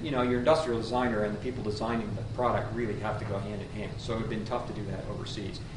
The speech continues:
And the other thing is, is that he actually did rapid prototyping, all in his same shop. So we designed a product collaboratively that looked like this.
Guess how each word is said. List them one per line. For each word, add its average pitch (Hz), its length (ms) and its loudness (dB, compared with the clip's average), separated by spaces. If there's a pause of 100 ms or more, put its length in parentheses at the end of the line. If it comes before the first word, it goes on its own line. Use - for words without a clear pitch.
(140)
And 120 100 2
the 143 60 8
other 180 180 10
thing 127 200 2
is, 113 160 0
is 107 120 -4
that 120 120 4
he 123 160 4
actually 110 480 2 (220)
did 120 160 4
rapid 113 360 2
prototyping, 98 640 0 (440)
all 120 200 4
in 113 80 0
his - 120 -2
same 104 260 -4
shop. - 360 0 (300)
So 117 320 4
we 151 180 2
designed 135 360 4
a - 80 -2
product 123 540 6
collaboratively 120 680 6
that 117 120 -2
looked 123 200 -2
like - 200 4
this. 135 320 4